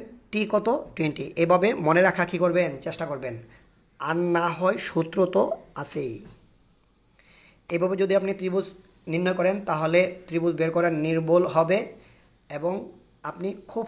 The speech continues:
সহজে কী করতে পারবেন? বের করতে পারবেন। আজ আর নয়, ভালো থাকবেন, অবশ্যই বাসায় থাকবেন। ভিডিওটি বেশি বেশি করে শেয়ার করবেন এবং যথাসম্ভব চেষ্টা করবেন গ্রুপে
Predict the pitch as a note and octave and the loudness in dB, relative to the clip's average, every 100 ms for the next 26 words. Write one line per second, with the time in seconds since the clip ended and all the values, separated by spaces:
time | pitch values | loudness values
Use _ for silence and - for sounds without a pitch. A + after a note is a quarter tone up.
0 | - G3 F#3 F3+ F3+ F#3 F#3+ F#3 F#3+ F#3+ | -8 -4 -2 0 -2 -2 -2 0 0 0
1 | C4+ - - C#3 C#3 - B2+ C3 B2 A2+ | -2 -6 -10 -12 -12 -12 -12 -10 -10 -12
2 | - - _ _ _ _ _ _ _ _ | -16 -20 _ _ _ _ _ _ _ _
3 | C3+ D3+ E3 E3+ E3+ F#3 A3+ - - _ | -10 -2 0 2 0 0 -4 -12 -20 _
4 | _ _ _ _ - - C#3 D#3+ E3 E3 | _ _ _ _ -20 -12 -8 -6 -8 -4
5 | F#3 G#3 - - D3+ E3 E3+ F3+ E3+ F3 | -4 -4 -6 -2 0 0 0 0 0 0
6 | F3 E3+ E3 F#3 A3 - - - _ _ | -2 -6 0 0 0 -4 -16 -20 _ _
7 | D#3 D3+ E3 E3 E3+ D3+ E3 F#3 F3 F3 | -8 -2 -2 0 -2 0 -2 -2 -2 0
8 | F3+ F3 F3 F3 F3 F#3 F3+ G#3+ A#3+ - | 2 2 2 2 4 4 6 6 4 -8
9 | - - - _ _ D3+ D#3+ E3 G3 - | -20 -20 -20 _ _ -4 -2 -2 -4 -10
10 | - _ _ _ _ _ _ _ _ _ | -20 _ _ _ _ _ _ _ _ _
11 | D3 C#3 D3+ E3+ E3 F3 E3+ F3+ G3 F#3 | -12 -2 -2 0 -4 -2 -2 -2 -4 -2
12 | F#3+ F#3 F3+ A3 C4 - - - C3+ D#3+ | 0 0 0 -4 -6 -12 -20 -16 -6 -6
13 | E3 | -4